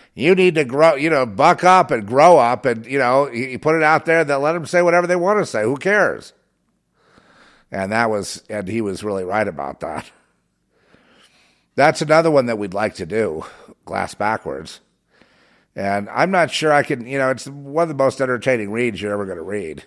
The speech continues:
I mean, it's totally entertaining. Complete entertainment about, it's really a big middle finger to Hollywood. You'll find that a lot of the works that I do are a big middle finger to somebody. And that's why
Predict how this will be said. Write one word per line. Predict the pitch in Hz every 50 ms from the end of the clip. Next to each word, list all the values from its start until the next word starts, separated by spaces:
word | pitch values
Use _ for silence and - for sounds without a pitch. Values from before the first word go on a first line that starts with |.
| _
I | 67 85
mean, | 92 95
it's | 92 82
totally | - - 117 110 98 90
entertaining. | 80 73 69 65 67 65 57 57 55 53 - _ _ _ _ _ _ _ _ _ _ _ _ _
Complete | - 117 110 95 113 131 123 113 101
entertainment | 95 95 87 82 - 87 69 58 57 58 53 50 _
about, | - 87 82 95 92 87 85 82 - _ _ _ _ _ _ _ _ _ _ - _ _
it's | 104 107 - -
really | 135 131 131 123
a | 101
big | 95 131 139 131
middle | 117 117 117 113 101
finger | - - 113 107 98 98 98 95
to | 90 90
Hollywood. | 90 87 71 69 67 - - - - - - _ _ _ _ _ _ _ _ - - - - _
You'll | - 123 151
find | 143 - 165 165 175 175
that | 175 160
a | 143
lot | 135 135 143 151 160
of | 151
the | 151
works | 135 131 135 127 - -
that | 123 123
I | 123
do | 120 117 131 123
are | 110 101
a | 95
big | 85 104 107 101 101
middle | 104 98 95 90
finger | - - 92 90 85 85
to | 82 76
somebody. | - - 90 80 - - - - - - - - _ _ _ _ _ _ _ _ _ - - _ _ _ _ _ _ _ _ _ _ _ _ _ _ _ _ _ _ _ _ _ _ _ _ _ _ _ _ _ _ _ _ _ _ _ _ _ _
And | - 90 92 95
that's | 98 110 113 - -
why | 110 104 101 98 98 95 85